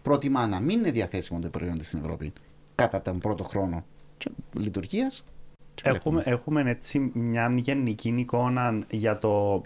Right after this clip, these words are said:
Speaker 2: πόσο μεγάλη αγορά είναι η Ευρώπη στα θέματα της ψηφιακής, ε, των ψηφιακών πλατφορμών, δηλαδή σε σχέση με τις... α, αν, ε, θεωρήσουμε ότι η Ευρώπη είναι μια ενιαία αγορά,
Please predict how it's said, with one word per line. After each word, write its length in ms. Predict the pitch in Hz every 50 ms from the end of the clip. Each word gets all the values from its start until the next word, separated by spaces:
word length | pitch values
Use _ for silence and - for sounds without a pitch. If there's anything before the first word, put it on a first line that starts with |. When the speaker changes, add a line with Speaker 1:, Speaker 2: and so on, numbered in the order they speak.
| -
Speaker 2:
πόσο 280 | - 117 113 110 - 127
μεγάλη 440 | 123 123 113 98 104 107 107 120 123
αγορά 360 | 120 - 104 98 98 110 110
είναι 140 | 110 113 120
η 40 | 120
Ευρώπη 580 | 110 98 104 101 104 110 - - 120 117 110
στα 260 | - - - - 101
θέματα 720 | 98 - 117 107 113 113 113 113 120 117 113 107 101 101 - - - - - - -
της 180 | - 107 - -
ψηφιακής, 960 | - - - 98 - 113 107 101 95 - - 107 107 110 113 107 - - -
ε, 460 | 117 110 110 107 107 107 104 104 104 98
των 200 | - 107 98 -
ψηφιακών 520 | - - - 107 - 110 104 101 107 110
πλατφορμών, 680 | 113 117 120 120 - - 110 92 98 104 107 117 117 107
δηλαδή 280 | 98 101 104 101 107 107
σε 100 | - 117
σχέση 320 | - - 117 113 - 123
με 160 | 120 117 117
τις... 400 | 101 - 107 104 104 - - - - - - - - - -
α, 100 | - 135 131 -
αν, 280 | 131 139 147 151 151
ε, 140 | 156 151 147
θεωρήσουμε 540 | - - 131 117 127 156 - 202 190 170 160
ότι 200 | 160 160 - 180
η 240 | 180 175 165 143 135
Ευρώπη 360 | 127 123 139 147 147 143 165
είναι 80 | 156
μια 220 | 151 147 147 147 147
ενιαία 500 | 151 156 147 127 123 127 127 123 120 110
αγορά, 520 | 98 92 95 95 95 104 139 190 277 285